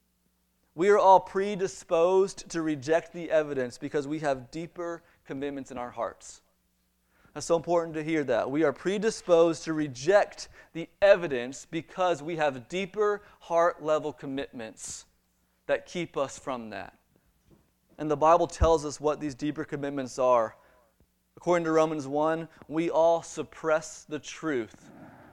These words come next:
in unrighteousness. It's a very similar, uh, s-, situation in Romans one. G-, uh, Paul is saying that God has made himself known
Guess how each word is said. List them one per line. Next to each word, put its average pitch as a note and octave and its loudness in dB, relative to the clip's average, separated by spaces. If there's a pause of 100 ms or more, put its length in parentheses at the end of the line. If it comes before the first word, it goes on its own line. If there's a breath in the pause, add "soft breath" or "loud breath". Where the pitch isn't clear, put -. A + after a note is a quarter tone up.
(100)
in C#3 -4
unrighteousness. A#2 -6 (1300)
It's - -18
a - -8
very F#3+ 6
similar, F3+ 2 (420 soft breath)
uh, D#3 8 (100)
s-, - -20 (100)
situation G3 0
in D#3+ -8
Romans D#3+ -4
one. F#3 0
G-, E3 0
uh, F3+ 0
Paul F#3+ 4
is F3+ -2
saying G3+ -2
that F3+ -2
God F#3+ 6
has E3+ -4
made G3 2
himself G#3+ 4
known F#3+ 0